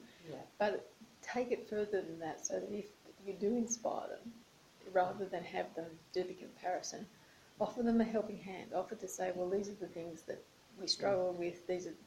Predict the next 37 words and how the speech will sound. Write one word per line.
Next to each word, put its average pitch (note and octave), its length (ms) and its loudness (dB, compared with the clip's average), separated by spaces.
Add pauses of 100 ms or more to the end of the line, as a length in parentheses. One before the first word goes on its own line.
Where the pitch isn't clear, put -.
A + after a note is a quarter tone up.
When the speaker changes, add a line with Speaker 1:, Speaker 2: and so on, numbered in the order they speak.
(120)
Speaker 2:
this - 220 -2
is D#3+ 280 -6
the, E3+ 160 -2 (100)
the E3+ 80 2
plan F3 360 -4
that D#3+ 100 -6
we E3 120 2
work F3 400 0
to," F3 80 -4 (140)
and, D#3 140 -6
and F#3+ 140 -4
just A#3 240 0
be A3 220 4
there - 360 -2 (400)
as F3 180 2
a F#3 40 -2
sounding G#3 540 0
board - 260 -2 (140)
so - 160 0
that D#3+ 160 -4
they've F#3 240 4
got F#3+ 160 4
a E3+ 40 4
resource G3 880 0 (840)
that G3+ 120 2
they F#3+ 120 8
can E3+ 200 -2
call G3+ 360 2 (140)
on G3+ 220 -6
if F#3+ 160 -6
they G3+ 120 2
need A#3 400 2 (520)
some F3+ 400 2 (380)
help - 280 6
along F3+ 320 0
the F3 80 -2
way. G3+ 380 -2